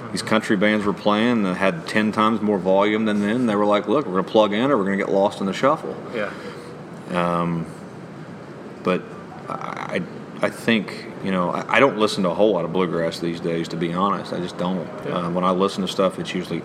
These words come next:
Speaker 1: old bluegrass or old, uh, California country music like Jackson Browne and Linda Ronstadt, the Eagles and that kind of stuff, or Sinatra. I've been on a big Sinatra kick lately,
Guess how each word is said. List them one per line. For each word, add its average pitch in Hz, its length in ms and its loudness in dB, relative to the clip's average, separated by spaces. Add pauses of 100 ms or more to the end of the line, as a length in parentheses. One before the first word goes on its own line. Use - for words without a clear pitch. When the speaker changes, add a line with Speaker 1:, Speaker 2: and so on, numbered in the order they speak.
Speaker 1:
old 90 460 2 (800)
bluegrass 98 600 4
or 85 360 0 (100)
old, 92 580 2 (360)
uh, 85 460 2
California 95 560 2
country 90 460 -2
music 85 500 -4
like 82 140 -4 (240)
Jackson 85 400 -4
Browne 82 380 -4
and 82 180 -6 (260)
Linda 87 180 0
Ronstadt, 82 680 -4
the 95 160 -8
Eagles 80 460 -4
and 80 120 -12
that 80 200 -12
kind 85 120 -8
of 80 80 -8
stuff, 82 340 -6 (120)
or 80 180 -6
Sinatra. 85 640 -2 (120)
I've - 80 -6
been 95 100 2
on 92 60 2
a 87 80 0
big 87 100 -2
Sinatra 87 540 -4
kick 85 240 -4
lately, 85 360 -2